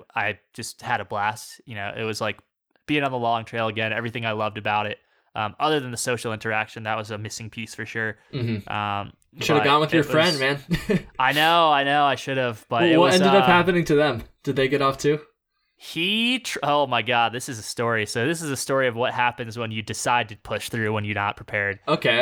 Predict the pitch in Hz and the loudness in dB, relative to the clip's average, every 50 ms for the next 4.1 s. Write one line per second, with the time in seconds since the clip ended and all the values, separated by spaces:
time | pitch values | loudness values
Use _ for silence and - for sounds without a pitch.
0 | 127 131 135 127 123 120 110 104 107 - _ _ _ _ _ _ - 123 123 113 | 4 6 6 6 6 6 4 2 -2 -6 _ _ _ _ _ _ -2 0 0 0
1 | 107 - - - 127 117 - 160 180 190 196 202 - - - 160 180 - - - | 0 0 -2 -2 -2 -2 -2 -4 -2 -2 -2 -2 -4 -4 -4 -4 -4 -2 -2 -2
2 | - 175 165 - - - 151 151 147 139 127 120 131 135 139 147 143 139 131 139 | 0 0 0 -2 -4 -6 -4 -2 0 0 0 -2 -2 -2 -2 -2 -2 -2 -2 -2
3 | 127 120 - - - 139 135 135 127 127 117 117 110 123 123 113 110 113 113 113 | -2 -2 -2 -4 -6 -6 -4 -2 -2 -2 -4 -4 -2 -2 -2 -2 -2 -2 -4 -4
4 | 113 | -6